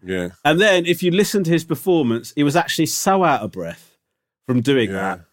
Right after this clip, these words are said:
Speaker 2: he couldn't properly complete the
Speaker 1: Well, for the rest of it, it, he, uh, he was just sort of rocking his head along to everything
Speaker 2: Yeah.
Speaker 1: that was going
Speaker 2: Yeah.
Speaker 1: on. I mean, also, I did feel sorry for him. Having been in, when you're, like, in any sort of performance
Speaker 2: Mm.
Speaker 1: and you're,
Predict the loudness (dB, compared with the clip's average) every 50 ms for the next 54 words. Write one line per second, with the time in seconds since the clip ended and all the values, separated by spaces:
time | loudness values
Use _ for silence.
0 | _ -2 0 0 0 0 0 0 0 -4 -2 -2 -2 -2 0 -2 -2 -2 -2 -2
1 | -4 -2 -2 -2 -2 -2 -2 -2 0 0 0 0 0 0 2 2 2 0 0 -4
2 | -4 -2 -2 -2 0 0 -2 -2 -2 -2 0 2 2 2 2 2 0 -2 -2 -4
3 | -6 -12 -10 -8 -8 -4 -2 -4 -4 -2 -2 -4 -4 -4 -4 -4 -2 -2 -2 -2
4 | -2 -4 -6 -6 -2 -2 -2 -2 -2 -4 -6 -6 -6 -8 -10 -8 -6 -4 -4 -2
5 | -2 -4 -6 -6 -2 2 2 2 4 2 2 2 2 2 0 0 0 0 -2 -2
6 | 0 0 0 0 0 0 0 0 0 -2 -4 -8 -6 -4 -2 -2 -2 -2 0 0
7 | 0 0 2 0 -2 -2 -4 -6 -10 _ _ _ _ _ _ _ _ _ -2 0
8 | 2 0 0 -2 -6 -4 -2 -2 -2 -2 -2 -4 -2 -2 0 0 -2 -4 -2 -2
9 | -2 -2 -2 -6 -10 _ _ -16 -12 -4 -2 0 0 0 -2 -6 -10 -12 -14 -18
10 | -20 -20 -20 _ _ _ _ -6 -6 -4 -4 -6 -10 -14 _ _ -4 -2 -2 -2
11 | -4 -4 0 2 2 4 4 4 2 0 -2 -6